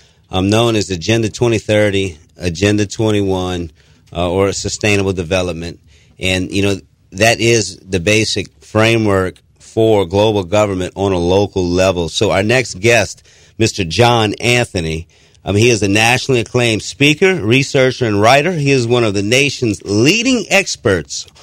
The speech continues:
on hud and the federal impact on local rule and property rights. Mister Anthony is the founder of Sustainable Freedom Lab and Property Value Defense,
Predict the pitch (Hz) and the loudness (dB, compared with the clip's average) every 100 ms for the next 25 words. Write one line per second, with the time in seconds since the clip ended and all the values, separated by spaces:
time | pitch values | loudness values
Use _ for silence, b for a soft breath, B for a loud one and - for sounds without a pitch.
0 | b 95 98 95 135 147 151 95 101 90 | b -2 0 4 4 4 2 -2 -4 -4
1 | - 143 131 139 123 127 117 110 98 - | 0 0 2 -2 0 -2 0 0 0 -4
2 | 98 90 90 123 147 147 113 120 131 120 | -6 -2 0 2 0 -2 0 2 2 2
3 | 98 - 107 107 104 85 80 80 69 - | -2 -4 0 0 0 -4 -2 -4 -6 -10
4 | - b b b - 151 - 160 139 160 | -18 b b b -2 -2 0 -2 0 0
5 | 175 180 165 127 107 - - - 147 180 | 0 0 0 0 -2 -4 -8 -2 0 2
6 | 180 98 80 - b b 107 107 101 - | 0 -2 -6 -8 b b -2 -2 -4 -4
7 | - 143 151 147 - 147 147 147 147 139 | 2 2 2 0 -2 0 0 2 2 2
8 | 151 160 b b b 101 - 131 135 131 | 0 -4 b b b -6 0 4 4 4
9 | 127 104 113 117 110 85 117 - 92 85 | -2 2 4 4 0 -2 -4 -4 -8 -8
10 | 80 | -12